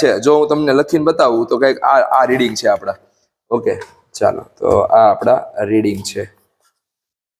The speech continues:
ઓકે, ઝીરો પોઇન્ટ અડતાલીસ થી, ઝીરો થી લઈને ઝીરો પોઇન્ટ અડતાલીસ, ઝીરો મળે છે, ઝીરો પોઇન્ટ અડતાલીસ, ઝીરો પોઇન્ટ બે મળે, ઝીરો પોઇન્ટ પચાસ આગળ, ઝીરો પોઇન્ટ ચાર મળે છે. એમ વોલ્ટેજ વધારતા જાઓ અને રીડિંગ લેતા જાઓ. ઓકે, આ સિમ્પલ એવો પ્રેક્ટિકલ છે.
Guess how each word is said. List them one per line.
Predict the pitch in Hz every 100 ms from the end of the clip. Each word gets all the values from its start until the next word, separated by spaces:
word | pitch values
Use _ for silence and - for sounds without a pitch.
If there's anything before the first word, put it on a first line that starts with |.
| _ _ _ _ _ _ _ -
ઓકે, | 139 214 208 - - 120
ઝીરો | 123 165 156
પોઇન્ટ | 156 147
અડતાલીસ | 147 165 165 170 165
થી, | 160 131
ઝીરો | 139 160 160
થી | 156
લઈને | 156 147
ઝીરો | 139 151
પોઇન્ટ | 147 143
અડતાલીસ, | 139 131 117 110
ઝીરો | 139 139
મળે | 143 143
છે, | 127
ઝીરો | 135 131
પોઇન્ટ | 131
અડતાલીસ, | 127 131 127 117
ઝીરો | 117 120 113
પોઇન્ટ | 110
બે | 127 139
મળે, | 139 120
ઝીરો | 123
પોઇન્ટ | 120 113
પચાસ | 123 117
આગળ, | 107 104
ઝીરો | 110 101
પોઇન્ટ | 101 -
ચાર | 131 139
મળે | 139 139
છે. | 143 - - - -
એમ | 151 147
વોલ્ટેજ | 175 185 170
વધારતા | 170 190 175 151
જાઓ | 135 131
અને | 127
રીડિંગ | 131 160 185
લેતા | 190 117
જાઓ. | 101 98 147
ઓકે, | 165 180 147
આ | 151
સિમ્પલ | 160 156 151
એવો | 143
પ્રેક્ટિકલ | 147 151 147 143
છે. | 135